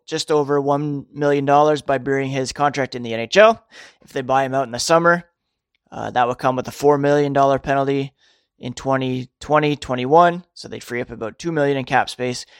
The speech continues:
and then a one million penalty in twenty twenty-one twenty-two. Uh, they can eat up to half of his cap hit in a potential trade. And again, the Bruins not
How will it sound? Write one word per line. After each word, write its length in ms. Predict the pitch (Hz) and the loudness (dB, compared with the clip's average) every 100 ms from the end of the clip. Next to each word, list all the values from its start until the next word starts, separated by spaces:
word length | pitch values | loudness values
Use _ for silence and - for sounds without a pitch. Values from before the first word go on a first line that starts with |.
| _ - | _ -10
and 100 | 123 | -6
then 120 | 120 | -4
a 40 | |
one 240 | 117 127 127 | 0 0 2
million 320 | 120 117 113 | 0 -2 -4
penalty 460 | 127 120 117 113 | -6 -4 -4 -6
in 100 | 92 | -8
twenty 280 | 117 - 117 | -12 -8 -10
twenty-one 480 | - 117 110 107 101 | -8 -10 -8 -8 -10
twenty-two. 680 | - 113 110 - 113 107 123 _ - - _ _ _ - | -10 -10 -10 -8 -6 -6 -8 _ -20 -20 _ _ _ -8
Uh, 120 | 113 | -2
they 120 | 123 | -2
can 160 | - 120 147 | -2 -10 -6
eat 180 | 151 | -4
up 220 | 98 135 - | 0 0 -2
to 100 | 123 | -2
half 380 | 139 156 151 | 4 4 2
of 340 | - 123 139 135 | -4 -2 -2 -2
his 300 | 131 131 120 _ _ | -6 -8 -10 _ _
cap 260 | 156 151 | 0 0
hit 180 | 160 151 | 2 0
in 140 | - 127 | 0 -10
a 40 | |
potential 440 | - - 127 120 | -10 -10 -10 -10
trade. 460 | - 156 156 151 143 _ _ _ _ _ | -6 2 4 4 0 _ _ _ _ _
And 100 | 123 | -8
again, 240 | 117 117 | -6 -6
the 60 | 113 | -6
Bruins 360 | 120 127 120 | -6 -6 -6
not 300 | 123 117 110 | -4 -4 -4